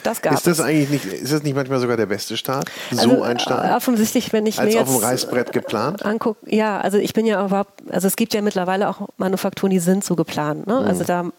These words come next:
Speaker 1: da wird Marketing, es steht da im Vordergrund, die Produktion ist irgendwie ausgelagert. Ich komme ja genau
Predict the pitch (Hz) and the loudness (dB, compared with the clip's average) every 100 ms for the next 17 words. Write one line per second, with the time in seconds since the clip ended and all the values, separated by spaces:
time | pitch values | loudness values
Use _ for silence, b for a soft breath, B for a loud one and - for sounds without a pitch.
0 | _ 180 165 175 - - 190 185 - - | _ -4 -2 -2 -6 -8 -4 -2 -2 -2
1 | 214 214 214 - 190 - 202 196 190 - | 0 0 0 0 0 0 0 0 -2 0
2 | 196 196 - 196 190 185 - - 196 170 | 0 0 -2 -4 -2 -4 -2 -2 0 0
3 | 175 175 - 214 - 208 202 202 202 - | 0 0 0 -2 -2 0 0 0 -2 -4
4 | - 202 196 190 185 | -4 0 0 0 -2